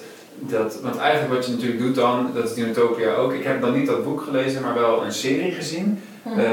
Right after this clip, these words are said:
Speaker 1: tussen tweeduizend twee en tweeduizend drie is een Dinotopia-serie geweest.
Speaker 2: Mhm.
Speaker 1: En wat er daar inderdaad gebeurt, is dat als we die kleine schouwer even voor ons nemen tussen spektakel en verwondering en uitbuiting en, ehm,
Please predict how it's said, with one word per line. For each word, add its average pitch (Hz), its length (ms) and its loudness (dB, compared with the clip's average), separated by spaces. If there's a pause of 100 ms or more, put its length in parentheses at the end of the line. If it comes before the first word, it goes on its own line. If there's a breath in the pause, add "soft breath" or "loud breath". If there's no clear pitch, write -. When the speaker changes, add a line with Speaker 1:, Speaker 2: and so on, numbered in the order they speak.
(120)
Speaker 1:
tussen - 240 -6
tweeduizend 113 400 0
twee 120 120 -2
en 117 60 -2
tweeduizend 110 320 0
drie 117 140 0
is 117 120 0
een 110 140 -4
Dinotopia-serie 113 880 0
geweest. - 460 -4
Speaker 2:
Mhm. 240 80 -4 (180)
Speaker 1:
En 117 400 0
wat 117 200 2
er 139 80 0
daar 131 240 6
inderdaad 127 260 4
gebeurt, 113 400 2
is - 120 -2
dat 113 240 2 (460 loud breath)
als 117 160 -6
we 110 60 -8
die 110 280 -4
kleine 120 260 2
schouwer 135 420 4
even 135 200 2
voor 131 100 -4
ons 131 180 0
nemen 123 300 2
tussen - 180 -6
spektakel 113 800 2
en 110 340 -2
verwondering 127 760 2
en 110 280 -4
uitbuiting 110 680 2
en, 107 300 -2 (600)
ehm, 120 100 -8